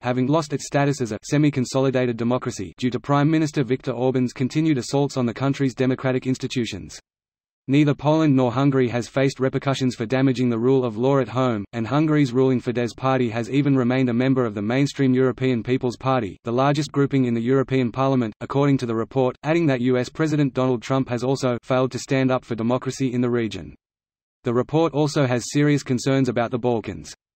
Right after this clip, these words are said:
For the first time since two thousand and three, they are no longer categorized as democracies. The Freedom House report says foreign influence has been a destabilizing factor.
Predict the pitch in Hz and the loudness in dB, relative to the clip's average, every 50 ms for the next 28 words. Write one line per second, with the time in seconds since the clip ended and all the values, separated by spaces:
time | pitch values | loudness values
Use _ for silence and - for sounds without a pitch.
0 | _ _ _ - 127 123 113 - - 156 165 156 151 - 147 143 147 143 131 - | _ _ _ -4 -2 -2 -2 0 0 0 0 0 -2 0 0 2 2 2 2 0
1 | 127 120 - - 151 151 147 - 143 139 143 131 139 131 120 107 - - 127 113 | -2 -2 -2 -2 0 0 2 2 2 2 2 2 0 0 0 -2 -2 -2 -2 -2
2 | 95 82 - - 120 123 123 120 127 139 147 147 143 147 147 143 135 - 139 135 | -2 -4 -6 -4 -2 0 2 2 2 4 4 4 4 4 4 2 2 2 0 0
3 | 139 123 127 123 123 127 127 110 127 123 - 131 123 123 117 - 110 98 - 92 | 0 2 2 2 2 2 0 0 -2 -2 0 0 0 0 0 -2 -6 -8 -8 -10
4 | 85 76 - - - _ _ _ _ _ _ _ _ _ _ _ _ - 123 117 | -12 -12 -14 -18 -20 _ _ _ _ _ _ _ _ _ _ _ _ -10 -10 -8
5 | - - 156 160 160 165 156 139 143 147 143 - 135 123 - 135 131 127 120 - | -4 0 0 2 2 2 2 2 2 0 0 0 -2 -2 0 0 0 0 0 -2
6 | - 131 117 104 - - 139 143 143 135 123 135 139 - 143 135 135 123 - 127 | -2 -4 -4 -4 -2 0 0 2 2 2 2 2 0 2 2 0 0 0 -2 -4
7 | 117 101 131 131 127 117 101 120 120 113 - - 135 139 135 135 135 131 131 127 | -4 0 0 0 0 0 0 -2 -4 -4 -2 0 0 2 2 2 2 2 2 2
8 | 139 131 - 127 113 101 - 101 87 - | 0 0 0 -2 -4 -4 -6 -10 -12 -12